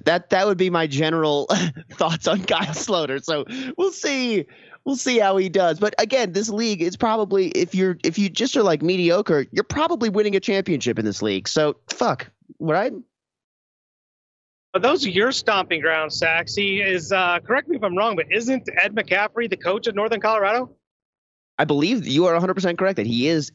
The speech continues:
Speaker 1: I-, is it U N C that he's the coach of, or is he at, uh, yeah, no, he is at U N C, I believe.
Speaker 2: I
Speaker 1: You are
Speaker 2: think it is
Speaker 1: correct.
Speaker 2: U N C. So, uh, so he's getting, he's getting coached up by somebody that's got some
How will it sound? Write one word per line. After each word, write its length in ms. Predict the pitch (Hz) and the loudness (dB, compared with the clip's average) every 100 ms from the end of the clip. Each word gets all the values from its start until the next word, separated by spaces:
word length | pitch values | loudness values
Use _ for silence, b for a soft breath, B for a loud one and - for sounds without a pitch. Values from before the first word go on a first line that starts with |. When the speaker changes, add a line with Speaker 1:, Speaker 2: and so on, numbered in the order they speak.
| - | -2
Speaker 1:
I-, 40 | |
is 340 | 131 - 135 165 | 0 0 0 0
it 80 | |
U 160 | 151 180 | 0 0
N 120 | 190 | 0
C 200 | 202 202 | 0 0
that 100 | 196 | 0
he's 140 | 190 190 | 0 0
the 80 | |
coach 260 | 214 196 196 | 2 0 2
of, 160 | 208 165 | 2 2
or 60 | |
is 160 | 143 135 | 2 2
he 180 | 151 139 | 2 4
at, 300 | 131 - 123 | 2 2 2
uh, 500 | 117 107 104 101 95 | 4 4 2 2 2
yeah, 220 | 147 160 | 2 2
no, 160 | 165 127 | 2 2
he 140 | 131 | 2
is 100 | 143 | 0
at 80 | - | 0
U 160 | 87 | 0
N 80 | 82 | -2
C, 180 | 85 95 | -2 -4
I 60 | 73 | -2
believe. 340 | 87 73 69 | -2 -2 -4
Speaker 2:
I 120 | 147 | -4
Speaker 1:
You 120 | 107 147 | 0 2
are 60 | |
Speaker 2:
think 40 | 240 | 2
it 20 | |
is 40 | |
Speaker 1:
correct. 180 | 208 226 | 0 0
Speaker 2:
U 120 | 226 220 | 0 0
N 100 | 202 | -2
C. 240 | 240 214 | -4 -4
So, 420 | - - 220 220 | -4 0 2 2
uh, 340 | 214 208 208 190 262 B | 2 2 0 -2 -8 B
so 160 | - 302 | 0 0
he's 120 | 254 | 2
getting, 300 | 285 294 262 | 0 0 0
he's 220 | 208 226 | 0 0
getting 220 | 196 294 - | 0 -2 0
coached 340 | 233 233 - | -2 -2 0
up 160 | 214 214 | -2 0
by 120 | 208 | -2
somebody 340 | - 202 208 | -2 -2 0
that's 100 | 214 | 0
got 220 | 196 196 | -2 -2
some 180 | 202 190 | -2 -2